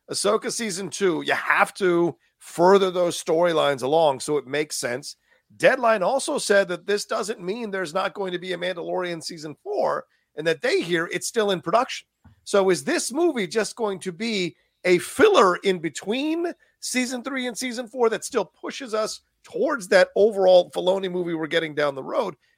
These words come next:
I don't know, but for Ahsoka season two, there's no way those storylines aren't connected in massive ways to, uh, to the overall story that Filoni is trying to tell here. So to me, it makes sense. I'm not surprised by it. Rosario was kinda hinting at it.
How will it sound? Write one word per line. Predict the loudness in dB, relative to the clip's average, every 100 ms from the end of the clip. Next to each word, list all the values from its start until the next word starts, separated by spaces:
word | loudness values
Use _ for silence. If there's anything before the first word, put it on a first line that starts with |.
| _
I | -6
don't | -4 -2
know, | 0 0
but | 0 -4 -4
for | -6
Ahsoka | -4 -4 -4 -6
season | -12 -8 -8
two, | -4 -4 -4 _
there's | -2 -2
no | 0 2
way | 4 4 2
those | 0 -4
storylines | -2 0 2 0 0
aren't | -2 -4
connected | -8 -8 -4 -4 -4 -8 -8 _ _
in | -8 -6
massive | -2 -2 -2 -6 -6
ways | -4 -2 -2 -6 -12 _ _ _ _
to, | -6 -2 -2 0
uh, | 0 0 -2
to | -8
the | -8 -4
overall | -4 -2 2 4 4 0
story | -4 2 4 4
that | 2 -4
Filoni | -4 -2 -2
is | -6
trying | -6 -8 -8
to |
tell | -8 -6 -4
here. | -4 -8
So | 0 2 0 _ _ _ -4
to | -2
me, | 2 2 2
it | -2
makes | 0 0
sense. | 2 2 2 -8 -4
I'm | -4 0
not | 2 0
surprised | 0 -2 2 2 0
by | 0 0
it. | 0
Rosario | -4 0 2 2
was | -2
kinda | -6 -10
hinting | -10 -12 -8 -6
at | -2
it. | -2